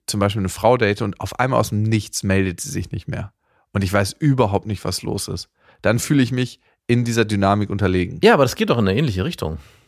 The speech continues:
Speaker 1: Und du fühlst dich wann unterlegen?
Speaker 2: Also wenn, wenn mir jemand nicht auf Augenhöhe begegnen will.
Speaker 1: Ach, wenn sich jemand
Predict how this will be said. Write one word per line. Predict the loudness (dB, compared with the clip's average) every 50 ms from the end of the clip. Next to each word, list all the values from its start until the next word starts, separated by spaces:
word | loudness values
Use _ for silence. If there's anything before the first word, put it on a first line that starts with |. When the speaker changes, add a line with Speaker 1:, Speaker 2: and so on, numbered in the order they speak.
| _ _ _ _ _ _ _
Speaker 1:
Und | -6 -2 -2
du | -2
fühlst | -2 0 0 0 0 -2 -4
dich | -2 -2 -2 -2 -4 -12 -20 _ _ _ _ _ _ _ _ _ _ _ _ _ _ _ _ _
wann | -2 0 2 2 2 2
unterlegen? | 2 2 0 0 0 0 -2 0 -2 -6 -6 -8 _ _ _ _ _ _ _ _ _ _ _ _ _ _ _ _ _ _ _ _ _ _ _ _ _ _ _ _ _ _ _ _ _ _ _ _ _
Speaker 2:
Also | -2 -2 0
wenn, | 0 0 0 0 -2 0 0
wenn | 2 2
mir | 4
jemand | 2 2 0 -2
nicht | -4 -8
auf | -8 -6
Augenhöhe | -6 -6 -4 -2 -2 -2 -2 -2
begegnen | -4 -6 -8 -8 -8 -8 -8 -8
will. | -8 -10 -10 -14 -16 _ _ _ _ _ _ _ _ _ _ _
Speaker 1:
Ach, | -4 -2 0
wenn | 2 2 2 0 0
sich | -2 -2 -2 0
jemand | 0 2 2 2 0 0 -6 -12